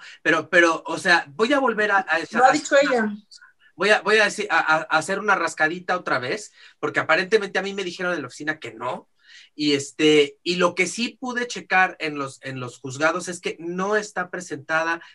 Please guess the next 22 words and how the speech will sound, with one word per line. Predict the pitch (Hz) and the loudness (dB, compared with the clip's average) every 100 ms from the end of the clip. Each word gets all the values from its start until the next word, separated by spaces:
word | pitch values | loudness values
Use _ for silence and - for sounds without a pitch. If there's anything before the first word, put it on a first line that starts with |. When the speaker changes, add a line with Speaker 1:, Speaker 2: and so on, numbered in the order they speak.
| _ | _
Speaker 1:
ni | 160 175 | -4 0
en | 165 175 | 0 0
México | 208 214 247 - 262 - | 0 0 -4 -8 -6 -6
ni | 165 156 | -6 -4
en | 147 | -4
Estados | 143 - 165 175 180 151 | -4 -6 -6 -6 -8 -8
Unidos | 143 151 139 127 | -6 -6 -8 -10
todavía | 135 131 123 120 113 | -10 -8 -8 -8 -12
la | 101 - | -12 -18
demanda. | - - - 143 | -20 -20 -18 -16
Entonces, | 139 180 175 190 - - - - | -6 -6 -4 -8 -8 -20 -20 -6
a | 120 | -2
ver, | 131 143 120 - _ _ _ _ | 0 0 -2 -8 _ _ _ _
estamos | 151 165 190 | -6 -4 -4
muy | 196 208 | -6 -6
encabronados | 202 165 147 147 147 165 185 185 | -6 -2 -2 0 -2 -2 -2 -6
y | 151 | -8
tenemos | 156 165 175 | -6 -6 -6
todas | 180 | -4
las | 165 139 | -4 -6
pruebas | - 165 165 160 | -6 -6 -4 -6
y | 147 | -10